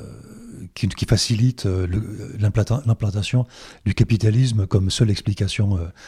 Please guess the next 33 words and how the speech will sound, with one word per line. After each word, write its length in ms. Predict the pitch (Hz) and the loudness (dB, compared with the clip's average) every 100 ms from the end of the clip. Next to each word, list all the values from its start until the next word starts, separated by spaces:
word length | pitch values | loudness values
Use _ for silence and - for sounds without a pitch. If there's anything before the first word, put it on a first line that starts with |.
| - | -6
naturelle 460 | 101 104 - 98 98 | 2 2 4 2 2
du 100 | 104 | 4
monde, 280 | 143 180 143 | 4 4 2
quoi. 200 | 98 101 - - - - | -2 -4 -8 -20 -20 -4
Hein, 180 | 101 113 | 2 2
euh, 240 | 98 92 90 - - - - | 2 0 -4 -12 -20 -20 0
alors 260 | 104 101 | 2 2
qu'on 120 | 120 113 | 4 2
observe 400 | - 135 110 107 | 2 2 2 2
beau-, 180 | 117 - | 0 0
beaucoup 320 | 110 - 113 | 0 2 2
plus 240 | 127 123 | 2 0
de 80 | 104 | 0
collaboration 720 | - 135 123 123 117 - 123 | 2 2 2 2 2 2 2
entre 240 | 101 90 107 | 0 0 0
espèces, 560 | - - 170 - - - _ _ | 0 2 2 2 -4 -10 _ _
animales 340 | 113 110 113 104 | 2 4 4 2
ou 60 | |
végétales, 560 | 98 95 98 - 151 135 - | 2 0 2 2 2 0 2
que 120 | 143 | 2
de 120 | 113 | 2
compétition, 600 | 107 95 101 131 127 113 | 0 -2 0 0 2 0
finalement, 440 | 110 95 95 92 | 0 0 0 0
hein, 100 | 98 - - - - _ 92 | -2 -6 -16 -20 -20 _ -6
euh, 60 | |
contrairement 540 | 90 98 104 90 117 110 | -2 0 0 2 2 2
à 40 | |
ce 60 | - | 0
que 80 | 98 | -2
disait 240 | 95 98 | -2 0
Darwin, 400 | 107 107 98 101 | 2 2 2 2
quoi, 140 | - 87 | 0 0
voilà. 240 | 87 | -2